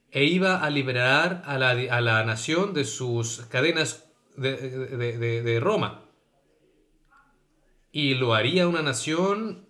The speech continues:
líder en todo, en todo el mundo, de frente a todas las naciones. Y esto es lo que creían. Y ellos piensan, "Hemos encontrado al Mesías, este hombre impresionante que sabe todas las cosas, que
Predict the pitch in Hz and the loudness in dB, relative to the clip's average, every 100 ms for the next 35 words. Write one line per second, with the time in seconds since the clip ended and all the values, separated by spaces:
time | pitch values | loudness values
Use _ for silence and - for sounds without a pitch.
0 | _ 135 208 208 131 110 107 107 107 160 | _ -2 0 0 0 0 0 -2 -2 2
1 | 175 175 170 165 165 156 127 180 180 156 | 2 4 0 0 -2 -2 -2 0 0 2
2 | 139 135 139 110 95 - 117 113 117 117 | 0 0 -2 -4 -6 -8 -6 -2 0 0
3 | 113 170 139 120 107 113 98 - 175 190 | 0 2 2 0 -2 -4 -4 -6 -6 -2
4 | 170 139 127 147 185 123 - - _ _ | -2 0 0 0 2 0 -4 -16 _ _
5 | - _ - _ - 131 131 - 143 127 | -20 _ -20 _ -2 2 2 2 2 2
6 | 135 190 185 165 123 196 208 139 113 120 | 0 -2 -2 -2 0 0 2 0 -2 -4
7 | 113 98 - - - _ - - _ _ | -4 -4 -6 -12 -18 _ -20 -20 _ _
8 | _ _ 135 131 - 127 151 160 147 143 | _ _ -6 -6 -2 0 0 0 0 2
9 | 143 143 - - _ _ - 135 127 123 | 2 0 -4 -10 _ _ -8 -6 -2 -2
10 | 120 127 156 139 123 120 107 110 113 113 | 0 0 0 -2 -4 -2 -4 -4 -6 -10
11 | - - 147 147 160 165 135 120 - 175 | -12 -2 0 2 2 2 2 0 0 0
12 | 175 175 175 - _ _ _ _ _ _ | 2 0 -2 -10 _ _ _ _ _ _
13 | _ _ _ - 143 135 127 117 - | _ _ _ 0 4 4 0 -6 -20